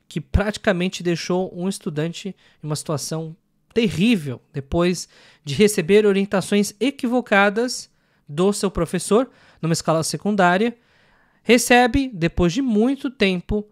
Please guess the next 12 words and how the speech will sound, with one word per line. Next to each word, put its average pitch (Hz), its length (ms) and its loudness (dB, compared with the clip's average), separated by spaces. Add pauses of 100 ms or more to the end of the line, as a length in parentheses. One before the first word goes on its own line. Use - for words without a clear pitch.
(120)
uma 156 140 -2
indenização 151 720 -4 (240)
de 202 160 0
trezentos 240 680 2
e 277 40 0
oitenta 214 440 -2
milhões 220 800 4
de 151 260 -2
ienes. 196 760 0 (640)
É 254 140 2
isso, 208 500 0 (300)
né? 196 300 4